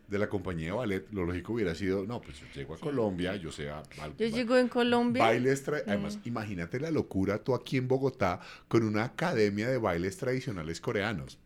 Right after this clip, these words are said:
Speaker 1: O sea, maravilloso. Pero no, dices como, "No, no, no, me voy por comida tradicional coreana".
Speaker 2: No, pero la primera vez cuando estuvimos aquí, dos mil siete, dos mil diez,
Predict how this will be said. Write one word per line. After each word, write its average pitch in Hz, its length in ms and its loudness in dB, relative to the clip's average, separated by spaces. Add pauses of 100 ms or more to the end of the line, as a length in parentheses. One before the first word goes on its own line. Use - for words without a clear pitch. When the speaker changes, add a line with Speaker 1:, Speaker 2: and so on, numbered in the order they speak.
Speaker 1:
O - 20 -20
sea, - 120 -20 (920)
maravilloso. 98 840 0 (260)
Pero 95 220 0
no, 127 160 -2
dices 95 240 -2
como, 110 180 -6
"No, 98 140 -4
no, 202 120 -6
no, 180 200 -6 (400)
me 101 100 -4
voy 90 200 -2
por 101 340 -2
comida 101 400 -2
tradicional 131 560 -4
coreana". 107 400 -2 (1300)
Speaker 2:
No, 202 220 -2
pero 240 200 2
la 202 200 2
primera 190 440 2
vez 240 200 0
cuando 262 240 2
estuvimos 226 520 0
aquí, - 160 -6
dos 175 200 -6
mil 170 180 -4
siete, 165 680 -6
dos 170 240 -2
mil 147 260 -6
diez, 175 520 -8